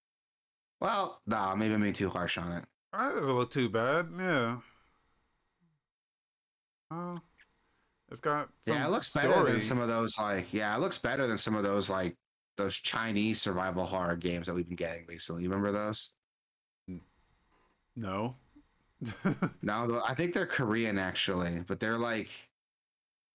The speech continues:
Speaker 1: yeah, there's, like, a couple of, like, Korean third-person survival horror games that just look like ass.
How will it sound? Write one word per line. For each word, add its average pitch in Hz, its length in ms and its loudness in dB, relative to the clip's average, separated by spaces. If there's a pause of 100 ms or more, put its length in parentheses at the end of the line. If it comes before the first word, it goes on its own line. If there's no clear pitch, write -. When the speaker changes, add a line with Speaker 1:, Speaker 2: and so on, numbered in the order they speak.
(200)
Speaker 1:
yeah, 90 100 -8
there's, 139 180 0
like, 180 100 2
a 120 60 -2
couple 123 500 0
of, 87 140 -2
like, 90 260 0
Korean 95 880 2 (720)
third-person 101 960 0
survival 95 480 -2
horror 90 260 0
games 82 300 -4
that 87 60 -8
just - 180 -6
look 95 180 -2
like 90 220 -4
ass. 90 520 -2